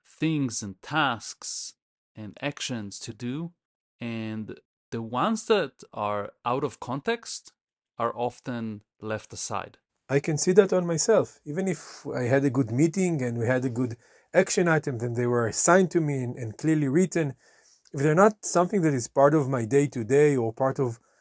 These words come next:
Speaker 2: whatever initiative I'm working on, it's most likely to be deprioritized or I will never find the time to get to it.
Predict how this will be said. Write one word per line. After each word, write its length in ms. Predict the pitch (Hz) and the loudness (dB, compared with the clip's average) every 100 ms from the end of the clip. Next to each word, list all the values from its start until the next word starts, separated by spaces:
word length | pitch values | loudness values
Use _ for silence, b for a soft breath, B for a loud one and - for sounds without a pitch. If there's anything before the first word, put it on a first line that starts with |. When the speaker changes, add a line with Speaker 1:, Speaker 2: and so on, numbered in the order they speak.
| _ _ _ | _ _ _
Speaker 2:
whatever 420 | 117 131 156 165 | 2 6 8 8
initiative 580 | 165 127 151 - 156 139 | 6 4 2 2 4 4
I'm 160 | 120 117 | 2 4
working 400 | 151 180 208 202 | 4 4 2 4
on, 220 | 202 202 _ _ _ | 4 2 _ _ _
it's 160 | - - | -10 0
most 300 | 185 196 - | 2 2 4
likely 280 | 180 185 170 | 4 6 0
to 120 | 135 | -2
be 320 | 120 160 151 | -2 0 0
deprioritized 840 | 131 170 - 151 180 165 147 127 | 0 -2 2 4 6 4 2 2
or 280 | 135 123 127 | 0 2 2
I 60 | 123 | 0
will 120 | 123 | -2
never 260 | 135 131 147 | -2 -2 -2
find 280 | - 127 | 0 -2
the 80 | 117 | -2
time 220 | - 120 | -2 -2
to 100 | 113 | -4
get 180 | 110 113 | -2 -2
to 60 | 107 | -2
it. 320 | 98 - - | -8 -10 -20